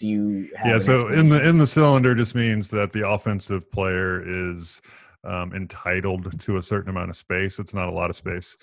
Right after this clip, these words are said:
Speaker 2: So when you're guarding him, you can't just get up chest to chest and chin to chin. You've gotta give him, um, the, the room to be, to, the cylinder, they call it, you know, so that he
Speaker 1: So
Speaker 2: can
Speaker 1: not the
Speaker 2: actually make a
Speaker 1: basket.
Speaker 2: basketball move.
Speaker 1: This is not the
Speaker 2: Right,
Speaker 1: cylinder of the
Speaker 2: exactly.
Speaker 1: basket like offensive goaltending.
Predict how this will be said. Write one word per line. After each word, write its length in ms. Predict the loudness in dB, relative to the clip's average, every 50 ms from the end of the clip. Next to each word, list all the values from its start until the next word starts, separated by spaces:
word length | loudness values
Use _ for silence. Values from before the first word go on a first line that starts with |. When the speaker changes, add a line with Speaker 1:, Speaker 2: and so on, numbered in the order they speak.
| -20 -20 -20 -14 _
Speaker 2:
So 160 | 0 2 2
when 80 | 2 2
you're 100 | 0 0
guarding 400 | 2 2 2 2 2 0 0 -2
him, 180 | -4 -4 -4
you 120 | -4 -6 -6
can't 280 | -4 -4 -4 -4 -4
just 220 | -8 -10 -12 -10 -8
get 180 | -6 -4 -4
up 200 | -4 -4 -6 _
chest 340 | -8 -6 -6 -6 -6 -8 -18
to 60 | -16
chest 440 | -10 -6 -4 -4 -4 -4 -6 -10 -14
and 120 | -14 -12
chin 240 | -8 -8 -6 -6 -6
to 80 | -8 -10
chin. 400 | -10 -8 -8 -8 -6 -8 -10 -10 _ _ -20 -18 _
You've 120 | -8 -6 -2
gotta 240 | -2 -2 -2 -2 -2
give 200 | -4 -4 -6 -4
him, 300 | -8 -8 -8 -8 -10 -12 -12
um, 320 | -12 -12 -12 -12 -14 -14 -12
the, 100 | -14 -14 -14 -10
the 80 | -12 -8
room 380 | -6 -4 -4 -4 -4 -6 -10 -12
to 80 | -14 -10
be, 300 | -8 -6 -6 -6 -8 -12 _ _ _ _ _ -20
to, 120 | -18 -18 -18 _ _ _ -12
the 160 | -8 -8 -8
cylinder, 600 | -8 -2 2 2 2 4 2 0 0 -2 -4 -4
they 140 | -4 -6 -8
call 320 | -6 -6 -6 -6 -6 -6 -8
it, 100 | -8 -10 _ _ -20 -20 -16 -8
you 80 | -6 -4
know, 60 | -4
so 160 | -4 -4 -6
that 120 | -4 -2 0
he 40 | 2
Speaker 1:
So 80 | 2
Speaker 2:
can 100 | 2 2
Speaker 1:
not 60 | 2
the 60 | 0 0
Speaker 2:
actually 160 | 0 0 0
make 120 | 2 2
a 40 | 2
Speaker 1:
basket. 200 | 2 0 -2 -2
Speaker 2:
basketball 540 | 0 0 0 0 -4 -6 -4 -2 0 0 0
move. 360 | -2 -2 -2 -2 -4 -6 -10 _ _ _ _ -20 _ _ _ -12
Speaker 1:
This 140 | -10 -6 -4
is 60 | -4
not 180 | -2 -2 -2 0
the 80 | 0
Speaker 2:
Right, 100 | 0 2
Speaker 1:
cylinder 380 | 2 2 2 2 2 2 2 2
of 80 | 2 2
the 60 | 0
Speaker 2:
exactly. 40 | 2
Speaker 1:
basket 420 | 2 2 0 0 -2 -4 -6 -4
like 120 | -4 -4 -4
offensive 440 | -4 -6 -4 -6 -8 -8 -8 -6 -4
goaltending. 580 | -2 -2 -2 -4 -6 -12 -14 -14 -16 -18 -20